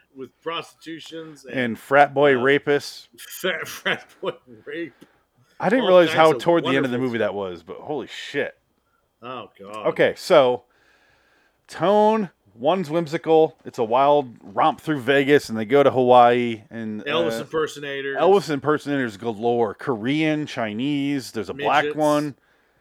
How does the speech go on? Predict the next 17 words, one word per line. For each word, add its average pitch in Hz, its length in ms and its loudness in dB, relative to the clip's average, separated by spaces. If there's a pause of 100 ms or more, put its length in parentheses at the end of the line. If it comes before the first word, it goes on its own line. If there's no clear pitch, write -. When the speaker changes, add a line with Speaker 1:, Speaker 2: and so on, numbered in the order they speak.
(160)
Speaker 1:
There's 107 200 -16
a 107 40 -20
midget. 131 360 -12
Speaker 2:
Um, 117 600 -2
this 170 400 0
is 151 260 -6
just 151 420 0
a 113 360 -4
sad, 160 880 -2 (100)
sad 143 840 -4 (640)
documentary 131 1040 -2
of 107 180 -6
an 104 80 -6
alcoholic 120 800 -2
and 110 160 -8
a 101 60 -4
whore. 92 440 -4